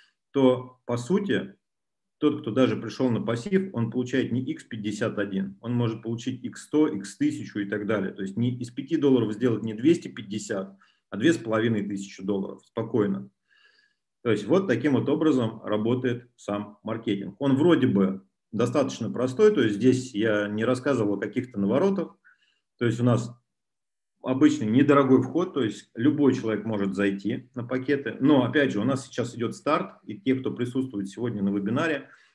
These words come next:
я думаю, вы прекрасно понимаете, что те, кто, а, заходит на старте, да, я рекомендую, конечно же, покупать. Чем больше пакетов вы покупаете, тем лучше, потому что люди,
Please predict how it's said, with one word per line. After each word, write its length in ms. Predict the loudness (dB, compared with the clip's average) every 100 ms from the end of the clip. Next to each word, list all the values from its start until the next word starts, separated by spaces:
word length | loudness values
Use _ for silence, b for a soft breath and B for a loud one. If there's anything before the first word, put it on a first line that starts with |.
| -6
я 80 | 0
думаю, 240 | 2 2
вы 100 | 0
прекрасно 460 | -2 2 2 2 -2
понимаете, 640 | -2 0 2 0 -2 -6 -10
что 480 | -4 -2 0 -4 B B B _ _ _
те, 160 | 2 2
кто, 540 | 4 2 2 0 -6 -8
а, 260 | -4 -4
заходит 460 | -4 -2 0 2 2
на 160 | 0 0
старте, 580 | 2 0 -2 -6 -8 _ _
да, 220 | -4 -4 -2
я 200 | 2 2
рекомендую, 600 | 2 0 -2 0 0 0
конечно 380 | -2 -2 -2 -6
же, 100 | -6
покупать. 460 | -8 -10 -8 -4
Чем 160 | 0 4
больше 280 | 4 4 -2
пакетов 420 | -4 -4 -6 -8
вы 100 | -10
покупаете, 580 | -8 -8 -2 0 0 -2
тем 160 | -4 -2
лучше, 260 | -2 -4 _
потому 300 | -8 -6 -6
что 180 | -6 -2
люди, 460 | 0 2 0 -2